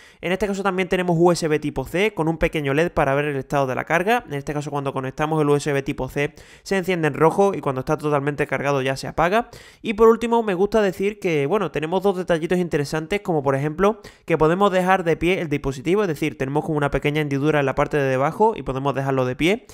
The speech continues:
Y además también el mecanismo de la tapa se nota de muy buena calidad, el imán es muy fuerte y en general creo que la calidad es muy alta. También es importante decir que la sujeción de los auriculares, como suele ser habitual, se hace de forma magnética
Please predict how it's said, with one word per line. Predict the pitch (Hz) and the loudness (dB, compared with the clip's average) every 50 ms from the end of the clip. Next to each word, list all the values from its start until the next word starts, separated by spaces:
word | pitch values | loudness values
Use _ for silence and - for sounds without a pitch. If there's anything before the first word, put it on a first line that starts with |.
| - - - - - | -20 -20 -20 -10 -2
Y | - | 0
además | 185 196 208 214 208 214 | 2 2 2 2 0 0
también | 202 190 196 202 | -2 -2 0 0
el | 202 185 | 0 0
mecanismo | 180 175 151 156 151 160 170 185 185 | 0 0 0 2 0 0 0 2 2
de | 180 | 4
la | 170 156 | 4 4
tapa | 151 165 165 - 185 | 2 2 2 2 0
se | - - 156 | -2 -2 -4
nota | 147 165 - 185 170 | -4 -2 -2 -2 -2
de | 160 156 | -2 -2
muy | 151 156 175 | 0 2 4
buena | 185 190 196 185 175 | 6 6 4 2 2
calidad, | 156 147 139 135 139 160 190 190 - | 0 0 0 0 2 2 2 2 0
el | - 143 | -2 -4
imán | 143 156 170 165 165 | -2 -2 -2 -2 -2
es | 143 | -4
muy | 139 151 185 196 | -2 0 0 0
fuerte | 180 - 170 165 160 - 190 196 208 - - - - - - | 2 2 0 0 0 0 -2 -2 -2 -4 -10 -20 -20 -12 -6
y | - 180 | -4 -4
en | 180 | -2
general | 175 190 175 165 160 165 170 165 | -2 -2 0 2 2 2 2 2
creo | - 233 233 | 2 0 2
que | 160 | 2
la | 160 156 147 | 2 0 2
calidad | 151 139 135 143 143 | 0 0 0 0 0
es | 139 127 | -2 -4
muy | 123 123 117 | -6 -6 -6
alta. | 120 - - - - _ _ _ _ _ _ _ _ _ - | -8 -12 -14 -16 -20 _ _ _ _ _ _ _ _ _ -2
También | 160 156 156 165 175 | -2 0 0 2 2
es | 185 190 | 2 2
importante | 180 185 190 170 185 185 170 185 | 4 2 2 2 2 0 2 2
decir | 170 156 - 175 180 - | 2 2 2 0 0 2
que | 208 202 | 2 2
la | 196 175 | 4 4
sujeción | - 170 151 143 139 156 160 165 | 4 4 4 4 2 0 -2 0
de | 175 175 | 2 4
los | 175 170 165 | 4 6 4
auriculares, | 160 151 123 135 135 143 156 180 180 | 4 2 2 0 2 2 2 2 2
como | - 175 143 139 139 | 0 0 -2 -2 0
suele | 160 156 156 165 | 0 0 2 0
ser | 156 - 165 151 | 0 0 0 2
habitual, | 151 143 139 123 139 139 156 180 180 | 2 0 0 0 0 2 2 0 0
se | - 160 | -2 -4
hace | 156 - 180 170 | -4 -2 0 0
de | 151 143 | 0 0
forma | - 160 156 156 156 | 2 0 0 2 0
magnética | 143 131 123 123 135 160 170 214 220 220 226 240 254 | -2 -2 -2 -2 -2 -2 0 0 0 2 2 0 0